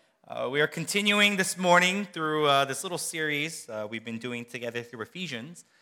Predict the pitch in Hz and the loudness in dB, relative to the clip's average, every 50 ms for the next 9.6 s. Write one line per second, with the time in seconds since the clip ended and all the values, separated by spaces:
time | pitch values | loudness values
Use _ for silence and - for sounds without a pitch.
0 | _ _ _ _ _ _ - 247 - 269 185 180 170 - 139 147 165 170 - 214 | _ _ _ _ _ _ 0 2 4 4 4 2 -2 -4 -8 -8 -8 0 0 2
1 | 240 240 226 226 226 185 - - 185 175 165 156 151 147 143 147 156 135 131 120 | 4 4 4 4 2 0 2 2 2 2 2 2 0 -2 -2 -2 -2 -4 -6 -6
2 | - 143 131 117 135 127 110 117 110 104 - 127 120 104 117 101 - - 117 110 | -6 -8 -8 -6 -8 -8 -8 -8 -8 -8 -8 -10 -12 -12 -12 -14 -10 -8 -8 -8
3 | - - 92 - - - 110 98 _ _ - - - - - - - _ _ _ | -8 -10 -16 -14 -10 -10 -10 -10 _ _ -20 -18 -18 -16 -18 -20 -20 _ _ _
4 | _ _ _ _ - - 98 98 98 98 98 98 98 98 98 95 95 92 95 95 | _ _ _ _ -8 -4 -2 0 0 2 2 0 0 -2 -4 -10 -10 -12 -14 -16
5 | - - _ _ _ _ _ _ _ _ _ _ _ _ _ _ - 139 139 143 | -18 -20 _ _ _ _ _ _ _ _ _ _ _ _ _ _ 0 2 2 2
6 | 143 143 139 143 160 156 147 180 208 - - - 247 254 247 233 220 - - - | 2 2 4 4 4 6 6 4 4 4 -2 -6 -4 -4 -4 -4 -6 -6 -8 -6
7 | - 233 226 233 220 208 196 196 185 160 156 147 - 185 180 160 165 165 147 - | -4 -4 -2 0 0 0 0 0 -4 -4 -6 -4 -4 -4 -4 -4 -4 -6 -8 -8
8 | - - 160 165 160 147 131 127 120 120 160 156 156 139 123 110 110 117 127 - | -4 -2 2 4 6 4 4 2 -2 2 6 6 8 8 6 4 2 -4 -8 -10
9 | _ _ _ - 107 107 107 104 107 104 104 | _ _ _ -6 -4 -2 0 0 0 0 -2